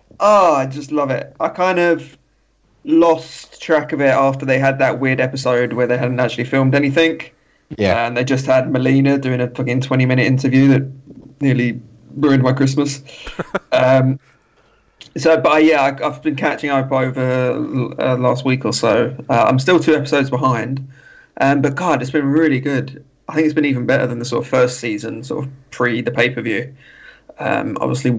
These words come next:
Speaker 1: Wade Barrett's come in as a commentator, and I think it's really, really good. Um, you know, speaking of kind of f-, fresh blood in the commentary booth, um, I'd be surprised if he was one A E W kind of looked at, um, further down the line, 'cause I think he's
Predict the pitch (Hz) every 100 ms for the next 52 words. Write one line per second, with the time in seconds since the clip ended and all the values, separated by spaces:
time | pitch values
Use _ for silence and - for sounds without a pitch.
0 | 120 139 131 123 127 120 120 - 123 123
1 | 120 117 123 131 127 127 139 147 160 143
2 | 131 - 120 123 123 123 123 127 131 139
3 | 143 - - - - _ - 127 113 110
4 | 117 104 117 120 - 127 - - 156 131
5 | - _ - - - - - - 151 135
6 | - 139 135 139 131 147 135 127 135 120
7 | 113 135 135 - _ _ _ _ - 117
8 | 113 117 110 117 - 127 123 107 131 120
9 | 127 120 127 139 135 127 120 123 120 120
10 | 127 127 127 123 127 123 123 120 120 -
11 | - _ _ - 139 143 131 127 120 117
12 | 120 123 123 123 123 127 127 127 131